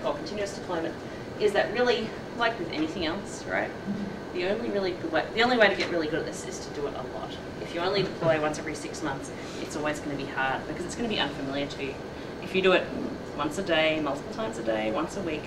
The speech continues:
it becomes, like, a, a routine and something that you can do almost without thinking about it. You absorb it into your subconscious, and then you can just focus on the parts that are hard as opposed to the parts that are routine, using up a lot of your mental bandwidth. <sighs> So that's it.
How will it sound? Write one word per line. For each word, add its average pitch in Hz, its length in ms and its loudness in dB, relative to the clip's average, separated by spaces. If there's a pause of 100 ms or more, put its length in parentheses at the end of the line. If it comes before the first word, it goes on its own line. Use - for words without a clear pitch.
(480)
it 311 80 -2
becomes, 285 380 2
like, 220 140 6
a, 160 300 6
a 160 60 0
routine 156 420 0
and 139 140 -2
something 175 260 -2
that 165 80 0
you - 60 -6
can 151 120 -6
do 147 80 -4
almost 139 320 -2
without 139 220 -4
thinking 139 300 -6
about - 200 -4
it. - 60 -6 (320)
You 180 140 4
absorb 190 320 8
it - 20 8
into 180 200 2
your 156 100 2
subconscious, 185 800 -2 (280)
and - 80 -2
then 175 80 6
you 170 60 4
can 165 120 -2
just 147 140 -4
focus - 260 0
on 151 80 2
the 139 60 -2
parts - 260 2
that 123 120 -2
are 127 60 2
hard 165 360 4
as - 140 0
opposed 143 260 -4
to - 80 -6
the 139 60 -8
parts - 220 -2
that - 100 -6
are - 80 -4
routine, 127 420 -6
using 139 220 -4
up 123 100 -6
a 131 40 -6
lot 135 120 -4
of 127 60 -8
your 131 100 -6
mental 127 220 -6
bandwidth. - 880 -4
<sighs> - 520 -8
So - 120 -8
that's - 200 -6
it. - 120 -6